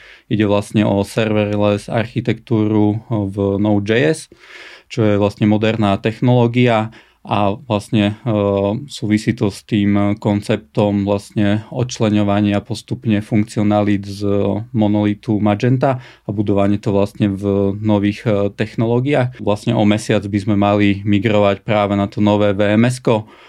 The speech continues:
a takýmto spôsobom vlastne nejaké nižšie desiatky modulov napríklad z tohto Magenta vieme vytiahnuť. Takisto vlastne pracujeme na projekte nového storefrontu, takisto vlastne v novej technológii v Reacte.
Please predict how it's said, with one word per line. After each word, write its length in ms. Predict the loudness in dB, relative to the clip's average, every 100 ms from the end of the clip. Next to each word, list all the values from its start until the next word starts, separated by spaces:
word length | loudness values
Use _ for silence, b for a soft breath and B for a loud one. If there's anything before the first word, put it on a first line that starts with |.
| B -6
a 240 | -2 -2
takýmto 320 | -2 -2 -2
spôsobom 640 | -2 -2 -2 0 0 2 0
vlastne 400 | -4 -2 -2 0
nejaké 400 | 0 -4 -2 0
nižšie 400 | 2 2 0 -2
desiatky 720 | 0 -2 0 -2 -2 -2 2
modulov 640 | 2 2 2 0 0 -2
napríklad 560 | -6 -4 -2 -4 -4 -4
z 80 | -4
tohto 320 | -8 -2 0
Magenta 480 | 0 2 0 0 0
vieme 400 | 2 2 2 0
vytiahnuť. 880 | -2 -2 -2 0 0 0 -6 _ _
Takisto 460 | -2 -2 -2 -2
vlastne 260 | -2 -2 -4
pracujeme 560 | -2 -2 0 0 2 2
na 160 | 0
projekte 880 | -2 0 2 0 -4 -20 -6 -2 0
nového 480 | 2 2 0 0 -4
storefrontu, 1040 | -2 -2 -2 -2 0 0 0 -2 -2 0
takisto 320 | -2 -2 -2
vlastne 320 | -4 -2 -2 0
v 20 |
novej 280 | 0 0 -2
technológii 880 | -4 -4 0 2 2 0 0 0 0
v 20 |
Reacte. 520 | 0 0 -2 -2